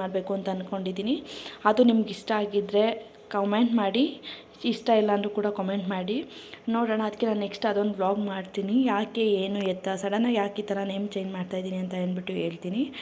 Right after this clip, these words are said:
<clears throat> ಯಾಕಂದರೆ ನಾನು ಯಾಕೋ ಅಷ್ಟು ಈ ಸಿಂಧು ಲಕ್ಷ್ಮೀಕಾಂತ್ ಅನ್ನೋ ನೇಮು ಯಾಕೋ ನನಗಷ್ಟು, ಆ, ಎಲ್ಲರಿಗೂ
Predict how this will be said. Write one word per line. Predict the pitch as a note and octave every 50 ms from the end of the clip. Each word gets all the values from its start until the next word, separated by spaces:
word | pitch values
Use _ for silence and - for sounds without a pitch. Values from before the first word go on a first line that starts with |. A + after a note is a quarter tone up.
| - - - - - - - - - - -
<clears throat> | - B3 C#4 C4 B3 A#3+ B3 B3+
ಯಾಕಂದರೆ | A#3+ B3 C#4 C4+ C4 C#4+ C#4+ C#4
ನಾನು | C4 B3+ A#3+ G#3+
ಯಾಕೋ | G#3 A3 - B3 B3 A#3+
ಅಷ್ಟು | A#3+ - - B3 A#3+ A3+ G#3+ G#3+ A3
ಈ | G#3 G#3
ಸಿಂಧು | A#3+ A3 A#3 B3 A#3+ A#3+
ಲಕ್ಷ್ಮೀಕಾಂತ್ | A#3+ - - A#3 A3+ A3+ A3+ A3 A3 G#3+ A3
ಅನ್ನೋ | A3 G#3+ G#3+ G#3 G#3
ನೇಮು | G#3 G3+ G#3 G#3+ G#3 G#3 G#3 G3+ G3 F#3+
ಯಾಕೋ | G3 G3 - A3+ G#3+ G#3+
ನನಗಷ್ಟು, | G#3+ G#3+ G#3 G#3 G3+ G#3 - - G#3+ G#3+ G3 F#3+ F#3 G3+ G#3+ - - - - - - -
ಆ, | G#2+ G#2 G2+ G2 G2 F#2 - - - - - - - - - - - - A3+
ಎಲ್ಲರಿಗೂ | A#3+ B3 B3+ C4 C4 C4